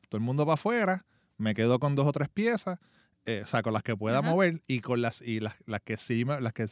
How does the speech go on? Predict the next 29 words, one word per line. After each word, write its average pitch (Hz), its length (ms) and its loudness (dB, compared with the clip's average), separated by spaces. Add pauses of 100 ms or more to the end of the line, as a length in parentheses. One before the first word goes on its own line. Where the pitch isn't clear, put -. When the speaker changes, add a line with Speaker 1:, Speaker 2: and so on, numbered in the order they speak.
(120)
Speaker 1:
las 107 140 -2
que 117 140 -2
sí 127 220 -2
me 143 80 -2
van 156 200 -4
a 156 120 -4
dar 160 240 -2
algo 156 300 -4
para 147 160 -4
empezar 151 300 -4
a 156 40 -2
reconstruir, 156 460 -6
pues 139 120 -6
las 107 120 -4
saco, 110 280 -10 (220)
las 104 120 -8
saco. 104 260 -4 (600)
Esas 113 280 -2
piezas, 131 500 0
los 107 240 0
que 113 200 -2
más 107 400 0
le 151 80 0
darían, 156 460 0
la 117 180 0
pieza 143 260 0
que 135 200 -4
ahora 123 280 -2
mismo 107 380 -2